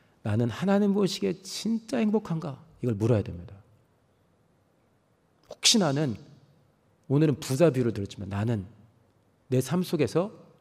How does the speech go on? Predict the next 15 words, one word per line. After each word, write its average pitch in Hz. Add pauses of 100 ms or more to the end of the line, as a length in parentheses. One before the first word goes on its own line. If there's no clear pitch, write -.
(960)
혹시 - (800)
하나님 185
보시기에 120 (1080)
너무너무 214
그 147
영적인 139
실상이 139 (500)
내가 131
추측하는 -
것과 127 (500)
다르진 160
않을까? 107 (760)
그걸 -
생각해 127
봐야 87